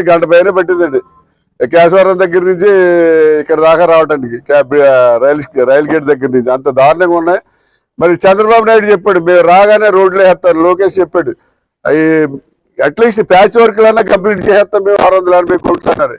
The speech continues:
ఎక్కడ ప్యాచ్ వర్క్లు, గోతులు, అవన్నీ కూడా చండాలంగా ఉన్నాయి, అసలు ఆ ప్రయాణం సాగే పరిస్థితిలో లేదు. ఏదో చెప్తున్నారు, "అది చేస్తాం, ఇది చేస్తాం" అని తప్ప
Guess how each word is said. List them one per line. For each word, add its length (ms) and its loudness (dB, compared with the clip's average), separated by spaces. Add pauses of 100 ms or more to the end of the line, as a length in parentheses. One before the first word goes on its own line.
ఎక్కడ 260 -4
ప్యాచ్ 320 -2
వర్క్లు, 320 -2 (160)
గోతులు, 440 -2 (440)
అవన్నీ 360 0
కూడా 200 0
చండాలంగా 680 -2
ఉన్నాయి, 280 -2
అసలు 140 -2
ఆ 60 0
ప్రయాణం 460 -2
సాగే 300 -2
పరిస్థితిలో 580 -2
లేదు. 360 0 (580)
ఏదో 300 2
చెప్తున్నారు, 560 -2
"అది 300 -2
చేస్తాం, 520 0
ఇది 140 -2
చేస్తాం" 440 0
అని 100 -4
తప్ప 240 -2